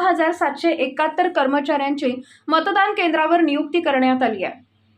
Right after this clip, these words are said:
सांगली आणि हातकणंगले लोकसभा मतदारसंघासाठी सात मे दोन हजार चोवीस रोजी सकाळी सात वाजल्यापासून सायंकाळी सहा वाजेपर्यंत मतदान होणार आहे.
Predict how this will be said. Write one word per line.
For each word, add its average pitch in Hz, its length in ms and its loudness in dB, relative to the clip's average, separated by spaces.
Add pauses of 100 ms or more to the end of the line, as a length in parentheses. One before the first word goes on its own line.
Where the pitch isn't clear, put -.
(120)
सांगली 339 280 4
आणि 415 200 4
हातकणंगले 359 680 0
लोकसभा 349 460 2
मतदारसंघासाठी 330 1160 0
सात 285 320 0
मे 330 140 2
दोन 285 200 2
हजार 294 340 0
चोवीस 277 380 0
रोजी 277 320 -2 (320)
सकाळी 349 360 0
सात 392 260 2
वाजल्यापासून 359 800 2
सायंकाळी 320 480 0
सहा 339 300 2
वाजेपर्यंत 285 600 0
मतदान 254 460 0
होणार 233 280 -2
आहे. 180 100 -8